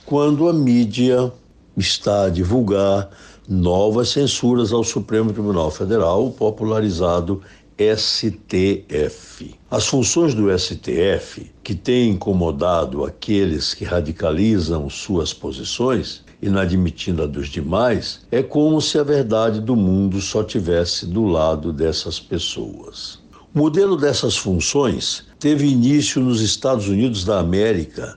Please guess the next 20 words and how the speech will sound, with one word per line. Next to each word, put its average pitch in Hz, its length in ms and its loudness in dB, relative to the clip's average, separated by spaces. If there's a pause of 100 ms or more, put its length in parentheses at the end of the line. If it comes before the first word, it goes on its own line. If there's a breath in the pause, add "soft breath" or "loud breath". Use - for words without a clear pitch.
(160 loud breath)
no 127 160 0
começo 143 680 2
do 123 160 0
século 139 760 2
dezenove, 110 840 0 (120)
quando 110 240 0
o 101 60 0
presidente 101 640 0
de 113 80 -4
sua - 220 0
Suprema 110 420 0
Corte, 90 440 -2
mesmo 104 300 2
sem 165 520 0
que 110 460 -2 (260 loud breath)
a 110 160 0
Constituição 147 840 0
daquele 151 340 0
país 87 480 -2
autorizasse 85 920 0